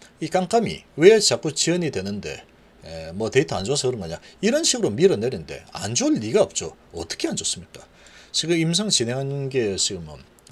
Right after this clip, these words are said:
육 년이 넘었는데, 에, 그렇게 오랫동안 했다라는 거는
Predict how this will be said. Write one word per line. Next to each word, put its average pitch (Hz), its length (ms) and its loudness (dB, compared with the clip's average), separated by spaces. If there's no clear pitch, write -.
육 131 180 2
년이 226 640 0
넘었는데, 90 720 -6
에, 76 240 -16
그렇게 - 420 2
오랫동안 233 540 0
했다라는 98 580 -6
거는 90 240 -8